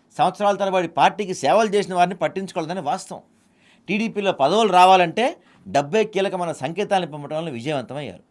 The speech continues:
పదవుల కోసం కోట్లాది రూపాయలు ఖర్చు పెట్టిన వారికి తిరిగి దాన్ని రా-, రాబట్టుకోవడానికే సరిపోతుంది.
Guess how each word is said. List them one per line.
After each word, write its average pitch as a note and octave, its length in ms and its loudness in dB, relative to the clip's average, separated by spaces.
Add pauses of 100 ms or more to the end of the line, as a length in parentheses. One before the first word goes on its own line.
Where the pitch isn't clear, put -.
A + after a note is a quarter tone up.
(560)
పదవుల F3 260 0
కోసం E3+ 460 -2 (360)
కోట్లాది A3 420 4
రూపాయలు G#3 280 0
ఖర్చు D3 260 -6
పెట్టిన F3 240 -2
వారికి C#3 540 0 (360)
తిరిగి A#3+ 200 0
దాన్ని G#3+ 240 2
రా-, D3 140 0
రాబట్టుకోవడానికే D#3 680 2
సరిపోతుంది. B2+ 560 -4